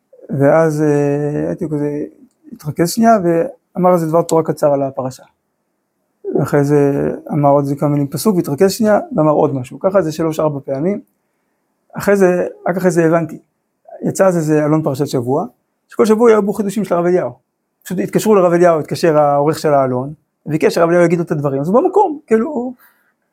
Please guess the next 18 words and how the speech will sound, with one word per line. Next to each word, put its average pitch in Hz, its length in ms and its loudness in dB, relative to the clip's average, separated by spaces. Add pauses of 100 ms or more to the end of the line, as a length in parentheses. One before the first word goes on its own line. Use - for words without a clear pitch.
(500)
פשוט - 260 -2
כמעיין 233 300 4
המתגבר, 220 440 4
לא, 170 200 -4
לא 277 120 -8
צריך 254 120 -4
להכין 226 260 -2
מראש 160 280 0
דברים. 143 280 -6 (1300)
הוא - 100 -4
לא 170 60 4
ישב 196 200 2
עם 170 80 2
ספרים 156 480 0
ו-, 143 140 0 (1200)
פשוט, 359 340 2
הוא 269 100 4
תורה. 233 300 2